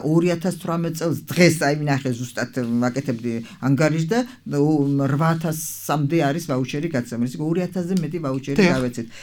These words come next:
Speaker 1: ეს ალბათ იმიტომ, რომ, ე, ძალიან ინფორმირებული გახდა როგორც სამედიცინო პერსონალი ამ პროგრამებით, ასევე მოსახლეობაც ინფორმირებული არის, აი, თქვენი წყალობით, ტელევიზიის წყალობით, რომ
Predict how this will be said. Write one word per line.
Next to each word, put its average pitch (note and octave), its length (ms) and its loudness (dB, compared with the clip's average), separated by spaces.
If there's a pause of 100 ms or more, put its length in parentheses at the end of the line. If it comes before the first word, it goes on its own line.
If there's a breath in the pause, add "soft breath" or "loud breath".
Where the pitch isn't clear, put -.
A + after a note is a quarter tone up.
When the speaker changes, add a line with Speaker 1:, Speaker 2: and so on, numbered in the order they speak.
Speaker 1:
ეს A3 220 2
ალბათ E3 380 4
იმიტომ, D3+ 380 -2
რომ, F#3 180 0
ე, D#3+ 120 -4 (220 loud breath)
ძალიან E3 360 2
ინფორმირებული D#3 720 0
გახდა C3+ 320 -2
როგორც C#3 320 -2
სამედიცინო D3 400 -4
პერსონალი D3+ 520 -2
ამ B2+ 120 0
პროგრამებით, C3 640 -2 (200 soft breath)
ასევე E3 360 -2 (100)
მოსახლეობაც A#2+ 640 -4
ინფორმირებული B2+ 760 -2
არის, D#3+ 200 -4
აი, C#3 160 -2
თქვენი B2+ 300 -2
წყალობით, F#3 580 -4
ტელევიზიის C3+ 480 -4
წყალობით, F#3 480 -4 (220 loud breath)
რომ D3 340 0